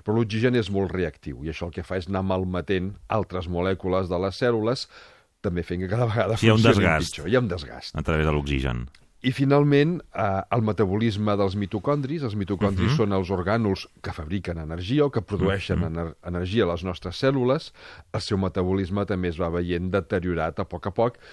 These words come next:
Speaker 1: i tot això porta cap a l'envelliment, cap a la senescència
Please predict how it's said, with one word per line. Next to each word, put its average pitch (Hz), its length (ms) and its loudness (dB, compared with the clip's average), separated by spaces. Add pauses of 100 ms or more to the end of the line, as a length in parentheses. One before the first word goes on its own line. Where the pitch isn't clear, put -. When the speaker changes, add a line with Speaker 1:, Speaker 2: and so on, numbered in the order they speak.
(260)
Speaker 1:
i 120 100 0
tot 104 140 -2
això 104 280 -2
porta 90 380 -4
cap 87 200 -6
a 82 40 -2
l'envelliment, 80 640 -6
cap 76 200 -10
a 78 40 -8
la 80 120 -8
senescència 90 920 -4